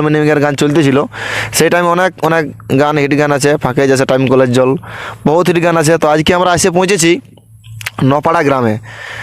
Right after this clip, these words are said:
এ, যার একটা এই নিজস্ব স্টুডিও আছে, মা শিলাবতী স্টুডিও নাম শুনে থাকবেন। সেই রাহুল দাসের কাছে এসেছি আজকে।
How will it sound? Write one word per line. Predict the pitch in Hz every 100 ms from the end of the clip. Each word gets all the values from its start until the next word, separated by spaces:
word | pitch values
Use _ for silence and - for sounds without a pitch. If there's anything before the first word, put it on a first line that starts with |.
| - -
এ, | 123
যার | 123 143
একটা | 147 151 147
এই | 147
নিজস্ব | 147 147 147 139
স্টুডিও | 156 151
আছে, | 151 143
মা | 143
শিলাবতী | 139 139 139 143 147
স্টুডিও | 131 139 139
নাম | 139 131
শুনে | 135 127
থাকবেন। | 123 127 139 - - -
সেই | - 131 131
রাহুল | 131 135 165
দাসের | 170 175
কাছে | 160 160
এসেছি | 156 151 160
আজকে। | 165 156